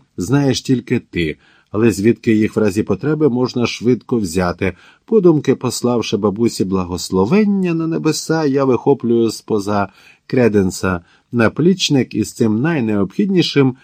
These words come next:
і біжу далі гукати, шукати Марка. Спершу я грішно навіть думаю, що він утік собі, зрештою, це не було б аж так дивно. Але ні, я знаходжу його на горищі, він намагається витягти звідти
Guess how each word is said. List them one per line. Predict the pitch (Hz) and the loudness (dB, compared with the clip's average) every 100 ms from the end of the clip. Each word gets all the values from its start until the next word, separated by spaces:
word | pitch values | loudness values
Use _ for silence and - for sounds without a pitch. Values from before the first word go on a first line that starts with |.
| _ | _
і | 117 | 0
біжу | 123 139 135 131 | 2 2 0 -2
далі | 104 101 101 | 0 2 2
гукати, | 92 95 110 131 131 131 | 0 -2 -2 -2 -2 -4
шукати | - 98 - 110 113 113 | -4 -6 -4 -8 -6 -10
Марка. | 107 95 95 - - 80 78 _ _ _ _ _ | -8 -8 -8 -12 -18 -18 -18 _ _ _ _ _
Спершу | - 123 110 - | -4 -2 -2 0
я | 104 113 | 0 0
грішно | 95 113 - 107 | 0 0 -2 -4
навіть | 104 104 92 | -2 -2 0
думаю, | 117 120 107 | -2 0 -2
що | - 104 | -2 -2
він | 107 107 | -2 -2
утік | 113 104 - 101 - | -6 -8 -2 -2 -2
собі, | 92 95 | -2 0
зрештою, | 92 104 - 101 101 98 92 - - _ _ | 0 0 0 -2 0 0 -4 -12 -20 _ _
це | - 113 104 | 0 4 4
не | 101 113 | 4 0
було | 190 233 | 0 0
б | |
аж | 143 | 0
так | 90 78 | 0 -4
дивно. | 73 76 76 78 - _ _ | -6 -6 -4 -8 -10 _ _
Але | 147 190 220 | -4 0 2
ні, | 196 180 156 | 2 2 2
я | 143 165 | 2 0
знаходжу | 170 165 - 165 160 165 | -2 -4 -2 -4 -2 -4
його | 160 156 | -4 -4
на | 156 151 | -4 -4
горищі, | 151 131 123 - 123 | -2 -2 -2 -4 -2
він | 143 151 | -2 -2
намагається | 147 131 143 151 - - 143 | -2 -2 -2 -2 -2 0 0
витягти | 120 143 139 127 143 | 2 0 -2 -4 -6
звідти | 107 120 135 - 143 139 | -4 -4 -4 -2 0 0